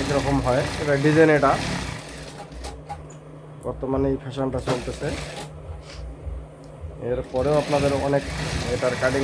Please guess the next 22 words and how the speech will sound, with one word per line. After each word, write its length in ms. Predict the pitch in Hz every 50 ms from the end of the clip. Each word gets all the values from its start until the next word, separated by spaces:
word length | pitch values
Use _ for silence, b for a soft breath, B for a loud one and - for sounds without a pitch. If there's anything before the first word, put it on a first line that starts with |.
| 135 127
আরও 100 | 127 127 120 135
কয়েক 180 | 135 135 123 - -
পদের 220 | 135 131 139 131 131 123
আছে, 180 | - - 143 170 214 - - - - - - - - -
এটাও 200 | - 117 131 139 135
দেখাবো। 320 | 127 120 135 131 127 139 170 - - - - - - - - - - - - - - - - - - - - - - - - - - - - - - - - - - -
আমি 120 | 123 123 117 -
চেষ্টা 220 | 139 127 - 147 135 131
করবো 180 | 139 135 131 139 131 127
আপনারা, 340 | - 131 139 135 139 135 131 131 131 131 135 123
আপনারা 280 | - - 131 131 131 123 131
যারা 200 | 131 131 135 131 127 - - - - - - - - - - - - - - - - - - - 143 135 - - - -
আমার 140 | 123 123 123 -
চ্যানেলটা 300 | 135 143 143 143 135 139 - -
ফলো 140 | 135 147 156 151
করবেন 220 | 170 170 160 175 175 170 160
তারা 160 | 156 156 151 147 139 - - - - - - 151
অনেক 140 | 156 156 -
কিছু 160 | 180 156 147 151 135
শিখতে 220 | - - - - 131 117
পারবেন। 260 | 113 107 92 95 90 87 - - - - - - - - - - - - - - - - - - -
যদি 140 | 123 123